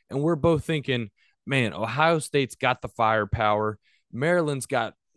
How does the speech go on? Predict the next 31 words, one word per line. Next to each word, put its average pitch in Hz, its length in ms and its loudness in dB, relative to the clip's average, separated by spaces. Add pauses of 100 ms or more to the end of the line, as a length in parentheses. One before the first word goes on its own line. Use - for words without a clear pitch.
(300)
not 160 540 0
much 131 420 -2
outside 120 540 0
of 107 160 -2
Tunga 120 260 -2
Vala-, 110 320 2 (240)
Vailoa, 107 600 2 (380)
uh, 101 160 0
the 101 80 -6
quarterback." 110 640 2 (440)
And 120 960 2
it 135 120 0
was 247 240 0
a 247 80 -2
dogfight, 135 760 2
man. 107 360 -2
It, 95 360 -4
Maryland 165 460 4
was 127 220 -2
in 143 220 -4
this 139 220 0
game 127 480 0
late. 113 520 0 (380)
Uh, 107 400 4
I 113 60 0
wanna 170 220 0
say 156 200 -2
that 135 160 -6
they 123 140 -2
were 113 100 -4
trailing 127 560 -4